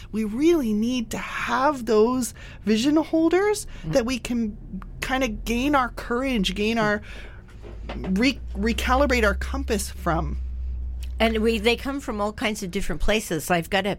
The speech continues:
Speaker 2: piece of art in my living room right now that was m-, made by one of our guests on the show. And that piece of art was inspired by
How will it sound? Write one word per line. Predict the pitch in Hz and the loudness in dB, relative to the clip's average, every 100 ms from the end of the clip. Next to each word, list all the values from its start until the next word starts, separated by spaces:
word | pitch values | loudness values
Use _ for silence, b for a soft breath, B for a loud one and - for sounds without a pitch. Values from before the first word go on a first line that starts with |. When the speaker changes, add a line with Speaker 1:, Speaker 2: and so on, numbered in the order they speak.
| - | 2
Speaker 2:
piece | - 202 | 4 4
of | 220 | -2
art | 202 175 139 - - | -2 0 -2 -10 -8
in | 175 | -6
my | 160 151 151 160 - | -4 -4 -6 -10 -6
living | 185 180 170 | -4 -2 -2
room | 160 156 | -4 -6
right | 160 170 | -6 -2
now | 165 151 151 B B B B - | -2 -2 -4 B B B B -2
that | 165 | 0
was | 180 175 160 - - | 2 2 0 -4 -2
m-, | 185 185 | 0 2
made | 175 170 170 | 4 2 0
by | 156 | -2
one | 156 160 160 | 0 0 -2
of | 147 - - | -4 -8 -6
our | 156 | -4
guests | 165 185 - 165 | -2 -2 -2 -6
on | 147 | -6
the | 160 | -6
show. | - 208 170 156 B B B B - | -2 0 0 -2 B B B B -2
And | 202 190 180 - - - | 2 2 0 -4 -12 -12
that | 170 196 226 - | 0 2 0 -2
piece | - 226 | -2 -2
of | 185 185 | -6 -4
art | 190 - | -4 -2
was | 175 175 | -4 -2
inspired | 165 160 - - 190 214 214 170 160 160 | -4 -4 -6 -2 0 0 0 -2 -4 -2
by | 151 147 143 147 156 | 0 2 0 -4 -8